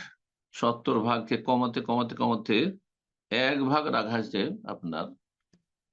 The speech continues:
জাহান্নামের আগুনের তাপ থেকে, সত্তর ভাগ করে এক ভাগ রাখা হয়েছে দুনিয়ার আগুনে, তাতে এত তাপ।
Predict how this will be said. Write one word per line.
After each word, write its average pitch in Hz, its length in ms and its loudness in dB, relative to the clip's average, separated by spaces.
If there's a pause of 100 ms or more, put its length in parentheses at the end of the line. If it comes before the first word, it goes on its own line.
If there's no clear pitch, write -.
(760)
জাহান্নামের 101 680 0
আগুনের 90 460 0
তাপ 80 320 -6
থেকে, - 380 -6 (300)
সত্তর 87 500 -6
ভাগ 80 200 -6
করে - 160 -6
এক - 180 -6
ভাগ 92 220 -4
রাখা 80 200 -4
হয়েছে 90 180 -2
দুনিয়ার 73 280 -8
আগুনে, - 320 -16 (360)
তাতে 104 300 -2
এত - 220 -2
তাপ। - 280 -8